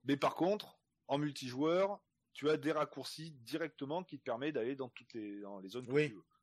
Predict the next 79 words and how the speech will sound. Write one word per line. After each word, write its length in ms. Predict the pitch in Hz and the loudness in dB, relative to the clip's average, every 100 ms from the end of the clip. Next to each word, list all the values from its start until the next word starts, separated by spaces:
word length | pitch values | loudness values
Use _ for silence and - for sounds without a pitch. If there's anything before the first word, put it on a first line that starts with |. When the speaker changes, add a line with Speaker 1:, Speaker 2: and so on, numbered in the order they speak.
| _ _ _ _ | _ _ _ _
Speaker 1:
Tu 100 | - | -10
peux 80 | 123 | 0
aller 100 | 123 | 4
dans 120 | 123 | 4
les 80 | 120 | 2
catacombes, 500 | 113 113 107 147 170 | 2 0 0 0 -2
tu 140 | 170 143 | -2 2
peux 60 | |
Speaker 2:
Oui, 80 | 156 | 6
Speaker 1:
aller 80 | 160 | 6
Speaker 2:
parce 160 | 135 127 | 6 4
Speaker 1:
dans 40 | |
les 40 | 147 | 6
Speaker 2:
qu'au 60 | 143 | 6
Speaker 1:
grottes, 120 | 135 | 6
Speaker 2:
fur, 180 | 170 147 | 2 0
Speaker 1:
tu 80 | |
peux 40 | 156 | 2
Speaker 2:
en 340 | 139 135 131 | 4 6 6
Speaker 1:
aller, 100 | 131 | 4
Speaker 2:
mode 220 | 143 147 143 | 6 6 6
Speaker 1:
euh, 80 | |
Speaker 2:
normal, 440 | 135 139 131 160 151 | 2 2 2 2 2
en 120 | 135 | 2
mode 200 | 123 123 | 0 -2
solo, 280 | - 131 175 | -2 0 0
tu 160 | 170 | 0
les 80 | 131 | 0
Speaker 1:
tu 80 | 131 | 4
les 60 | 147 | 6
Speaker 2:
débloques 160 | 143 - | 8 8
Speaker 1:
débloques 220 | 175 190 | 8 6
au 40 | 151 | 2
fur 160 | 160 | 2
et 40 | 139 | 2
à 40 | |
Speaker 2:
aussi, 180 | 120 143 | 0 -4
Speaker 1:
mesure. 180 | 143 110 | -4 -6
Speaker 2:
euh, 40 | 104 | -6
tu 120 | 110 | -6
les 140 | 107 | -4
débloques 400 | 110 113 135 131 | -4 -6 -6 -6
au 80 | 120 | -8
fur 160 | - 113 | -6 -6
et 40 | |
à 40 | |
mesure, 340 | 120 127 135 120 | -4 -6 -6 -6
les, 240 | 98 98 | -6 -6
Speaker 1:
Voilà. 200 | 95 92 | -2 -2
Speaker 2:
les 40 | 110 | 0
raccourcis, 480 | 107 107 - 147 160 - - _ | -4 -6 -8 -8 -8 -12 -20 _
pour 160 | - 120 | -8 4
pas 180 | 156 151 | 6 8
avoir 340 | 139 151 139 | 6 4 4
à 80 | 123 | 0
tout 140 | - | -2
te 100 | 143 | -6
retaper, 680 | - 131 131 117 151 156 156 | 0 0 0 0 -2 2 4
euh, 160 | 131 117 | 6 4
les 160 | 120 | 2
premiers 260 | - 131 127 | -2 -2 0
Speaker 1:
Ouais. 80 | 127 | 0
Speaker 2:
niveaux 220 | 131 147 | 0 0
des 120 | 135 | 0
catacombes 520 | 131 110 113 147 143 | -2 -2 -4 -6 -8
qui 120 | 123 | -8
sont 140 | 120 135 | -8 -8
de 20 | - | -10
toute 120 | - | -6
façon 300 | 127 123 139 | -4 -2 -4
déjà 280 | 127 120 123 | -2 2 2
vidés, 440 | 113 127 160 165 - _ - - _ | 2 0 0 0 -4 _ -20 -20 _
vu 120 | 117 | -8
que 80 | 120 | -8
tu 140 | - | -4
les 180 | 127 117 | -2 0
as 60 | 123 | 2
Speaker 1:
Oui. 140 | 151 | 2
Speaker 2:
vidés, 320 | 151 170 180 | 0 0 -2